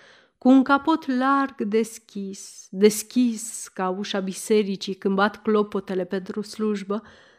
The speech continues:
m-a luat de mână, mi-a strâns-o. Știi cum fac ele în asemenea clipe. Apoi, cu un oftat ca de leșin,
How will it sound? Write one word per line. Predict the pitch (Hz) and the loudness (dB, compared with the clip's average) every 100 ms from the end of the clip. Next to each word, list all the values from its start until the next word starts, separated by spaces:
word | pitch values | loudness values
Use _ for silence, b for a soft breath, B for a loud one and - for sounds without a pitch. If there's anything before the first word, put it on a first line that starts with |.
| b b b | b b b
m-a | - 311 | 6 6
luat | 311 359 | 8 6
de | 277 269 | 4 2
mână, | 247 202 190 170 214 196 _ _ _ _ _ | 2 0 -2 -6 -10 -16 _ _ _ _ _
mi-a | 214 - | -8 -8
strâns-o. | - - 220 226 214 - - - _ _ _ _ _ | -10 0 4 4 2 -6 -12 -14 _ _ _ _ _
Știi | - - 403 370 320 247 208 - | -20 -2 2 2 2 0 -2 -6
cum | - 208 | 0 0
fac | 202 208 202 202 | 4 2 2 2
ele | 208 202 196 | 2 4 2
în | 196 | 2
asemenea | 190 185 - 196 190 190 | 0 -4 -2 -2 0 -2
clipe. | 185 - 196 - 185 - _ _ _ _ _ _ | -4 -6 -8 -8 -16 -16 _ _ _ _ _ _
Apoi, | - 208 214 208 196 190 202 - _ _ _ _ | 0 0 2 -4 -2 -2 -6 -12 _ _ _ _
cu | 233 | 2
un | 254 | 6
oftat | 254 254 - 285 294 - _ | 6 2 -2 -2 -2 -6 _
ca | - 330 277 | 0 2 4
de | 240 | 2
leșin, | 220 208 - - 202 202 214 | 0 -2 -4 -4 -2 -2 -2